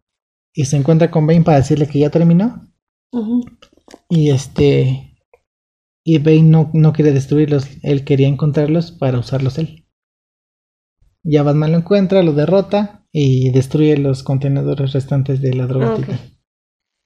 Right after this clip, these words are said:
Speaker 1: Es como que el con-, que conecta con la anterior.
Speaker 2: Sí.
Speaker 1: Entonces ahorita el protocolo
Speaker 2: Ok,
Speaker 1: diez.
Speaker 2: entonces no, no se me ocurre nada para el protocolo.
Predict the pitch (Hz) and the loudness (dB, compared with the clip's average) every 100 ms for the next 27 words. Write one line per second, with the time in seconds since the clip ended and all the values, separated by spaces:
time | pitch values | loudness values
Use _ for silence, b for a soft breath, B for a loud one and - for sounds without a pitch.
0 | _ 180 165 180 156 143 151 143 - 156 | _ -6 0 2 2 2 0 0 0 -2
1 | 143 - - 160 151 160 170 170 139 139 | -2 -10 -2 -2 0 -2 -2 -4 -2 -2
2 | 131 127 139 135 - - - 233 226 - | 0 -2 -4 -8 -12 -20 -10 -6 -6 -8
3 | _ _ _ _ _ _ - 151 170 165 | _ _ _ _ _ _ -4 0 0 2
4 | 170 170 196 190 180 196 214 220 208 233 | 2 2 0 2 0 2 2 4 4 2
5 | 247 - 208 208 202 190 185 196 190 196 | 0 -6 -8 -4 -4 -4 -6 -6 -6 -8
6 | 185 - 185 175 185 175 170 175 170 - | -8 -10 -8 -8 -6 -8 -8 -12 -14 -14
7 | 170 175 - 185 | -18 -18 -16 -18